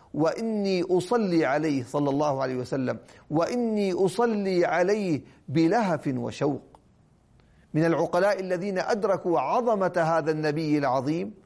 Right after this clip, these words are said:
غوستاف لوبون في كتابه حضارة العرب، حيث يقول: "إذا ما قيست قيمة الرجال بجليل أعمالهم، كان محمد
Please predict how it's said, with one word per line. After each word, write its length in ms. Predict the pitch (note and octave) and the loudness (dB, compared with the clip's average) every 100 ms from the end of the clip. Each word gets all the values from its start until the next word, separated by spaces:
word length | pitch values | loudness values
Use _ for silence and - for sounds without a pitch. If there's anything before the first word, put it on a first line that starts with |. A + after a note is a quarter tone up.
| _ C#3+ | _ -4
غوستاف 380 | C#3 D#3 D3+ | -2 -2 -2
لوبون 320 | D#3+ D3+ F#3+ D#3+ | 0 0 0 -2
في 100 | D#3 | -4
كتابه 440 | D#3 F3 E3+ D#3 | -2 0 0 -2
حضارة 460 | D#3 D#3 E3+ D#3 D#3 | -2 0 0 0 -2
العرب، 360 | D3 D#3+ D3+ | -2 0 -2
حيث 220 | D3+ D3+ | -4 -4
يقول: 400 | D#3 C#3+ D#3+ C3+ - - _ _ _ - - - | -2 0 0 -2 -4 -18 _ _ _ -20 -18 -2
"إذا 320 | D#3 D#3 F3+ | 0 2 0
ما 220 | F3+ F#3 F3+ | 0 0 0
قيست 540 | G#3+ A#3 F#3 F3 - - - _ _ E3+ | -2 -2 0 -2 -2 -6 -20 _ _ 0
قيمة 440 | F#3 A3 G#3 G3 | 2 2 2 2
الرجال 760 | F#3+ D#3 F3 F3 E3+ G3 F#3+ F#3+ | 2 2 0 2 2 2 2 -2
بجليل 640 | F3+ D#3+ F3+ F#3 G3 F#3+ | -4 0 0 2 0 0
أعمالهم، 760 | F#3+ E3 F3+ G3 G#3 G#3+ B3+ A#3+ - - _ _ | 0 0 0 0 0 -2 -2 -6 -16 -20 _ _
كان 640 | E3 D#3 F3 F3 F3+ F3 F3 | 0 2 0 -2 -2 -4 -4
محمد 760 | - F#3 F#3+ F#3+ F3+ F3+ C#3+ | -4 -2 0 2 2 0 -2